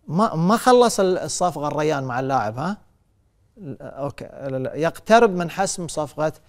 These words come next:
الإيراني، هذه على حسب جريدة استاد الدوحة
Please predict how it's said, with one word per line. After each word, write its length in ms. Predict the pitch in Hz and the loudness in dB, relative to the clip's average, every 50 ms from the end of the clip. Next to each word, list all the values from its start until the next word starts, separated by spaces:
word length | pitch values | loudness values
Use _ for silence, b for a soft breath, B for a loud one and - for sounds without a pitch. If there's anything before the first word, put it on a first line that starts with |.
| b b b b b b _ - | b b b b b b _ -6
الإيراني، 640 | 123 123 120 135 127 120 113 104 101 95 92 - - | -4 -2 0 0 0 0 -2 -2 -4 -8 -12 -14 -8
هذه 280 | 123 131 147 147 147 | -4 -2 -2 0 0
على 180 | 135 139 147 135 | 0 0 -2 -2
حسب 500 | - 156 165 - - 175 170 170 160 156 | -4 -6 -6 -4 -4 -4 -4 -4 -6 -8
جريدة 440 | 143 131 131 139 151 151 131 139 127 - | -10 -8 -6 -6 -6 -6 -6 -8 -8 -10
استاد 380 | 127 - - 143 139 139 120 123 | -12 -12 -8 -6 -6 -4 -4 -4
الدوحة 580 | 113 110 120 131 135 135 123 139 139 143 135 | -4 -2 -2 -2 -2 -2 -2 -4 -6 -6 -6